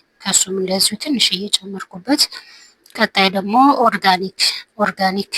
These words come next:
ቅጠል ነው፣ እ፣ የተፈጨ ማለት ነው። ማንኛውም ምግብ ላይ ሰላጣ ላይ ምናምን ይጠቀሙታል እኔ ሰዎች እና ያው እኔም ጨመርኩበት ማለት ነው። ያው በጣም ቆንጆ ነው ለጣዕሙ፣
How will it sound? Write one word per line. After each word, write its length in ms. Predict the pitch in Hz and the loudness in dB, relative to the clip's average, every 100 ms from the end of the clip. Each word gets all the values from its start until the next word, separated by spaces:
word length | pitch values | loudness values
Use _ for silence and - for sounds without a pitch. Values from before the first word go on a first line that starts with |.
| - | -10
ቅጠል 320 | 214 196 180 | -8 -6 -6
ነው፣ 160 | 180 262 277 - | -4 -4 -4 -8
እ፣ 120 | 202 196 | -6 -4
የተፈጨ 500 | 190 190 - 196 190 - | -4 -6 -6 -2 -2 -2
ማለት 320 | 190 185 202 233 | -4 -6 -6 -4
ነው። 140 | 269 | -2
ማንኛውም 480 | 233 196 196 196 196 | -2 -4 -6 -6 -4
ምግብ 280 | 196 196 190 | -4 -8 -12
ላይ 160 | 196 262 - - - - | -6 -6 -6 -10 -12 -4
ሰላጣ 420 | - 220 202 190 202 | 0 2 4 2 0
ላይ 160 | 196 208 | -2 -4
ምናምን 340 | 196 214 240 185 | -2 2 2 0
ይጠቀሙታል 680 | - 196 - 185 190 190 190 | -8 -12 -10 -12 -4 -2 -2
እኔ 160 | 202 208 | -4 0
ሰዎች 300 | - 196 - - | 0 -2 -6 -6
እና 160 | 208 262 | 0 2
ያው 160 | 254 190 | 2 0
እኔም 200 | 196 196 - | -2 -2 -2
ጨመርኩበት 680 | 233 220 196 - 185 202 - | -2 -2 -4 -8 -8 -6 -2
ማለት 280 | 202 196 202 | -2 -2 -2
ነው። 140 | 254 339 - _ - _ _ | 2 2 0 _ -20 _ _
ያው 140 | 220 208 | 0 2
በጣም 260 | 208 185 190 | 4 2 -2
ቆንጆ 260 | 185 190 202 196 | -4 -6 -4 -4
ነው 120 | 190 | -2
ለጣዕሙ፣ 460 | 202 202 190 208 | -4 0 -2 -2